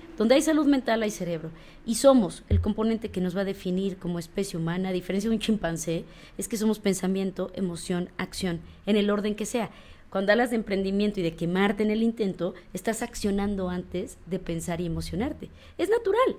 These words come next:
¿no? Porque, pues, quieres que sal-, quieres sacarlo. Entonces, sin darte cuenta, vives para trabajar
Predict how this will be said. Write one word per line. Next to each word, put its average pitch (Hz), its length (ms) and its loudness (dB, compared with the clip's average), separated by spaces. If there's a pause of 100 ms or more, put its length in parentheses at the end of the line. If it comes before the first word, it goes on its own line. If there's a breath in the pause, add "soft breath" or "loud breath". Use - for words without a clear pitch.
(280)
¿no? 214 160 -4
Porque, 202 240 -2
pues, 190 240 -2 (200)
quieres 226 360 0
que 190 100 -6
sal-, - 500 -4
quieres 254 340 -2 (260 loud breath)
sacarlo. 226 640 2 (500 loud breath)
Entonces, 294 400 0 (160)
sin 262 220 -2
darte 277 240 -2
cuenta, 254 500 -4 (200)
vives 190 580 0 (260)
para 180 160 -2
trabajar 196 400 -6